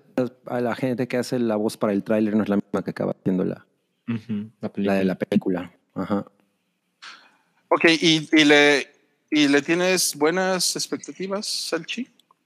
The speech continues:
Speaker 2: Eh, sí creo que la segunda vez puede ser menos emocionante que la primera, incluso si son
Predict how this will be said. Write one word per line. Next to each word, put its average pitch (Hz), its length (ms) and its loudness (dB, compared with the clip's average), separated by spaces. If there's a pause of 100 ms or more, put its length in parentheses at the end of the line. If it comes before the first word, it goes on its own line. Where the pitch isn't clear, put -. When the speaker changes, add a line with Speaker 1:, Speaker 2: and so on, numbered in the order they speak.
(760)
Speaker 2:
Eh, 151 880 6 (120)
sí - 440 2
creo 254 220 6
que 180 680 4
la 160 180 4
segunda 170 480 4
vez 156 220 4
puede 143 280 2
ser 143 180 2
menos 135 300 2
emocionante 113 580 -2
que 117 100 -4
la 104 140 -2
primera, 120 380 0 (880)
incluso 143 400 2
si 131 140 2
son 131 460 0